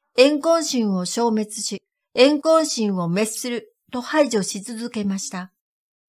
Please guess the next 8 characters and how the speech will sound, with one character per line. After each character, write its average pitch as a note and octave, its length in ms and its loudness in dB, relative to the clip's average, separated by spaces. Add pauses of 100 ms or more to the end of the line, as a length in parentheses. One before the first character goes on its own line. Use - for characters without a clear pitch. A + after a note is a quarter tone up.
(1300)
自 G3+ 180 2
分 D#4 240 2
の D4+ 120 4
疑 A#3+ 160 -2
心 D#4+ 320 -4
も D#4 120 0
強 D#4 300 -2
く、 G3 200 -10